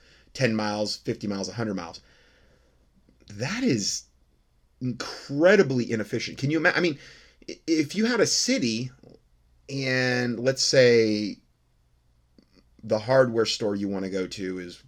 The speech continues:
whatever, a mile away. Well, if you do this, you're gonna, I mean, just logistically speaking, you, you might have to go, you know,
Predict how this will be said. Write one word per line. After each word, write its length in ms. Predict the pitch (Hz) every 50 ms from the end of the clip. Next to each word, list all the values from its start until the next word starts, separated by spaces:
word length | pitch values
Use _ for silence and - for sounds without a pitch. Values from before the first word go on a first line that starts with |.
| _
whatever, 460 | - - 95 87 87 87 82 82 85 85
a 40 |
mile 300 | 92 92 85 85 85 85
away. 380 | 85 90 92 90 76 76 80 - _ _ _ _ _ _ _ _ _
Well, 280 | 135 139 139 135 - -
if 180 | 143 131 135
you 220 | 143 156 156 - - _ _ _ - 107 101
do 300 | 104 147 220 269 285 277
this, 680 | 196 131 104 90 76 76 101 - - - - - - - _ _ _ _ _ _ _ _ _ _ _ _ _ _ _ _ _ _ _ _ _ _ _ _ _ _ _ _ _ _ _ _ _ -
you're 200 | 123 127 180 220
gonna, 320 | 208 233 285 269 220 151 - - _ _ _ _ _ _ -
I 80 | - -
mean, 260 | 143 151 143 - - _ _ _ _ _ _ _ _ _ _ _ _ _ _ _ _ _ _ _ _ _ _ _ _ _ _ _ - - _ _ _ _ -
just 240 | 139 233 262 - -
logistically 720 | 214 160 127 117 185 226 220 - 208 202 - - 131 113
speaking, 520 | - - - 165 156 - - - 107 104 - _
you, 180 | - 120 156 160
you 140 | - 147 170
might 200 | 175 185 202 208
have 220 | 190 190 185 - -
to 80 | 147
go, 320 | 120 156 151 143 139 127 -
you 160 | 110 127 131
know, 340 | 113 98 95 90 90 -